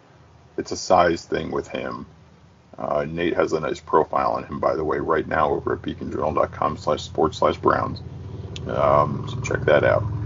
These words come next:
I think he'll be there just because he's fast, but he's small. Um, Farley, man, you hate to say it, but every year, don't you see in the draft guys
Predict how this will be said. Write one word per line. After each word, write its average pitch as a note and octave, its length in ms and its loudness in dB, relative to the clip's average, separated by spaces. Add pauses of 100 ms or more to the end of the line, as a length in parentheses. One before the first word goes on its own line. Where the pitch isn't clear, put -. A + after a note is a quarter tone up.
(140)
I G2+ 100 4
think F2+ 240 -2
he'll F#2+ 220 4
be F#2 320 -4
there D#2+ 540 2 (140)
just F#2+ 220 -4
because F2 760 0 (100)
he's F2 200 -4
fast, G2+ 560 4
but F#2+ 120 -8
he's D#2 140 -4
small. D#2 640 -2 (640)
Um, D2+ 560 2 (880)
Farley, A2+ 640 4 (140)
man, F2 420 -6 (1200)
you G#2+ 180 0
hate A2+ 260 2
to G2 80 4
say G2 320 2
it, E2 120 0
but E2+ 220 -4
every G2+ 340 0
year, F#2+ 320 0
don't F2 280 -2
you F#2 80 -6
see F#2+ 200 -6
in F#2 80 -4
the E2+ 80 -4
draft E2+ 420 0
guys D#2+ 380 6